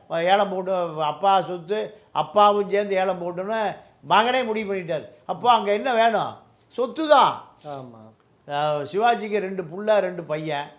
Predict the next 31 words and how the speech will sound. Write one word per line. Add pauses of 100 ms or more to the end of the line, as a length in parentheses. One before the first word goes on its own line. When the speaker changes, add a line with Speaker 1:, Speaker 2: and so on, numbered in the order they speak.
(420)
Speaker 1:
அ,
சாரி,
ஒரு
புள்ள,
ரெண்டு
பையன். (280)
Speaker 2:
ம்.
Speaker 1:
இப்போ (440)
என்னான்னு
கேட்டிங்கன்னா, (400)
இல்ல,
ரெண்டு
புள்ள,
ரெண்டு,
ரெண்டு
புள்ள,
ரெண்டு
பையன். (460)
சாந்தி
ஒண்ணு,
இன்னொரு
ஒரு
அம்மா
ஒண்ணு. (340)
Speaker 2:
ஓகே.
Speaker 1:
ஆமா.
அப்போ (500)
எங்க
அண்ணன்,
ரெண்டு
அண்ணனும்